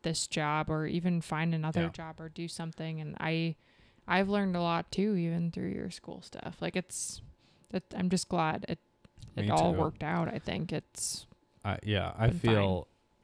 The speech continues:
Speaker 2: f-, so fortunate to have those connections, like you said. I mean, I, I started at this agency as an intern,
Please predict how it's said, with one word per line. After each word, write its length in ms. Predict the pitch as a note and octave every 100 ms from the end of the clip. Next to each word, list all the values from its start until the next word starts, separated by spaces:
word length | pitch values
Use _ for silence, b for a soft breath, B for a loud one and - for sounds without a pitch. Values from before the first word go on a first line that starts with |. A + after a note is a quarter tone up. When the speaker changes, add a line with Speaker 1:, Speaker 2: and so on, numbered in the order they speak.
| _ -
Speaker 2:
f-, 140 | - - -
so 380 | - - A#2+ A#2
fortunate 580 | - G#2+ G2 G2 F2+ E2+ - -
to 140 | -
have 360 | G2 F#2+ F#2 F#2
those 260 | F#2+ F#2
connections, 560 | - G2 F2 - F2+ G2
like 160 | F#2
you 60 | G2
said. 220 | - F#2
I 60 | F#2+
mean, 220 | G#2 G#2+
I, 160 | G#2+ G#2
I 160 | A2+ G#2+
started 760 | G2 - - G#2+ G#2+ G#2+ G#2 G#2
at 180 | G#2 -
this 180 | G2+ -
agency 720 | G2 G2 F#2+ - G2 G2 -
as 180 | G2
an 120 | F#2+ F2+
intern, 720 | G2+ G2+ G2 F#2 F2+ F2+